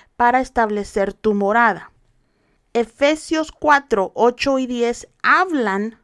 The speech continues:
sobre este salmo. Fíjese, dice, por esto dice,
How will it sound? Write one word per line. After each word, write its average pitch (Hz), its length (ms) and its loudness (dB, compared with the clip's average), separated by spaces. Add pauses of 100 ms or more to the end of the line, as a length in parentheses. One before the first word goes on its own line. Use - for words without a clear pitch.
(140)
sobre 220 600 0
este 226 360 -4
salmo. 269 460 -2
Fíjese, 240 500 -6
dice, 220 360 -8 (400)
por 247 200 2
esto 254 360 -2
dice, 277 460 -6